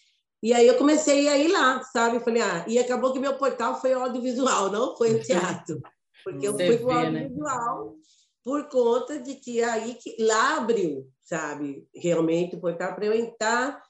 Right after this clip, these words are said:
Speaker 1: no movimento cultural da cidade. Eu só fui realmente começar a fazer teatro em mil novecentos e noventa e oito, quando Luiz Carlos Laranjeiras, que é um diretor da,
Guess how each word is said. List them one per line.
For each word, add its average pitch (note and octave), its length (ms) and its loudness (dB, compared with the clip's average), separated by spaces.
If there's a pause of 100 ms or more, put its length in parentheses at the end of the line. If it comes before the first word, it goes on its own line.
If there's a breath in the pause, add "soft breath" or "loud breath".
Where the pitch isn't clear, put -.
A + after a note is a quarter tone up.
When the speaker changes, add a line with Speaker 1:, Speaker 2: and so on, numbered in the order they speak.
(120)
Speaker 1:
no G#3+ 100 0
movimento A3+ 520 2
cultural G3+ 400 -6
da G3+ 100 -10
cidade. C#3 680 -10 (1000)
Eu A3 140 6
só C#4 500 4
fui A3+ 300 4 (580 soft breath)
realmente F3+ 960 2
começar F3 320 0
a F3 80 -4
fazer E3+ 240 -2
teatro E3 880 -2 (480)
em E3+ 160 0
mil G3+ 160 2
novecentos G3+ 320 -4
e F#3 40 -6
noventa E3+ 380 -6
e D#3+ 60 -4
oito, G3+ 520 0
quando G3 240 -6
Luiz B3 300 -4
Carlos G#3+ 260 -4
Laranjeiras, F3 720 -4
que G3+ 60 -8
é F#3 60 -4
um F3 100 -4
diretor E3 580 -6
da, D3 80 -10